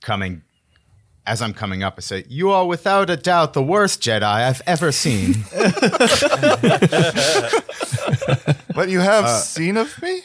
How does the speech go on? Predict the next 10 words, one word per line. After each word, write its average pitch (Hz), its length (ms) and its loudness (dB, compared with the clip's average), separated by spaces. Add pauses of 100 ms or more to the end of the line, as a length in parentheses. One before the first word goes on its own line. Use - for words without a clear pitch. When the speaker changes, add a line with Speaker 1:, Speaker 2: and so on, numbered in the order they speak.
Speaker 1:
<laughs> - 100 -20 (640)
Yeah, - 280 2
I - 140 4 (840)
didn't 123 220 0
stick 220 240 0
the - 120 0
landing. 92 400 -2 (760)
Uh, 110 340 2 (1600)
so, 175 540 2 (180)
uh, 127 240 2